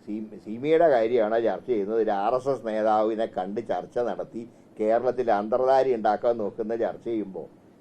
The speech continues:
കാര്യം പറഞ്ഞതിനെ പുറത്താക്കുന്നു എന്ന് പറഞ്ഞതിൽ വല്ല കഥയുണ്ടോ? ഇത് ശരിയാണോ അല്ലയോ അന്വേഷിക്കണ്ടേ? എന്നിട്ട് പാർട്ടി അന്വേഷിച്ചോ?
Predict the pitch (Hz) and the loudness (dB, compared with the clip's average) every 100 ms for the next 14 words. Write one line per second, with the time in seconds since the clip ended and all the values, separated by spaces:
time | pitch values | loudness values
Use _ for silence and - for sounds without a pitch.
0 | - _ 113 135 170 170 143 135 131 127 | -20 _ 2 6 6 4 2 2 0 0
1 | 117 110 131 113 117 117 113 107 107 110 | 0 2 2 2 -2 -2 0 -2 -2 0
2 | 104 101 98 92 87 78 - - - - | 0 0 -2 -4 -8 -10 -18 -20 -20 -20
3 | - - - - - 139 175 170 135 135 | -20 -20 -20 -20 -8 0 2 2 0 4
4 | 156 123 123 127 131 101 78 - 123 127 | 8 8 6 2 0 -2 -4 -6 -2 -2
5 | - 123 104 78 - - - - - - | -2 -2 -2 -4 -16 -20 -20 -20 -20 -20
6 | - - - - _ - - - - - | -20 -20 -20 -20 _ -20 -20 -20 -20 -20
7 | - _ - - 135 143 131 135 143 165 | -20 _ -20 -6 -2 0 4 6 6 6
8 | 127 127 120 110 - | 4 0 0 -2 -2